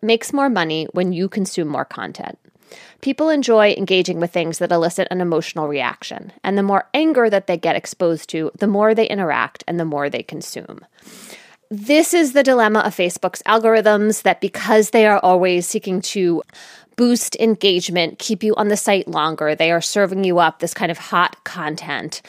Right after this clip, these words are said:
that riles you up or just upsets you. Or, you know, for teenagers on Instagram who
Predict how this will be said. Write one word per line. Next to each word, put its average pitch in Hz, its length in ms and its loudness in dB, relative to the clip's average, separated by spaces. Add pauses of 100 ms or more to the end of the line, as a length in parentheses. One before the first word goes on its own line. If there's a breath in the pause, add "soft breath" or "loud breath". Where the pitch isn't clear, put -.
(320 loud breath)
that 196 400 4
riles 226 560 4
you 311 140 4
up 254 260 4
or 196 140 2
just 196 320 -8
upsets - 480 0
you. 170 240 2
Or, 180 520 2
you 214 140 -4
know, 170 300 0
for 202 160 -10
teenagers 190 760 -2
on 190 140 -2
Instagram 185 840 0
who 185 360 -2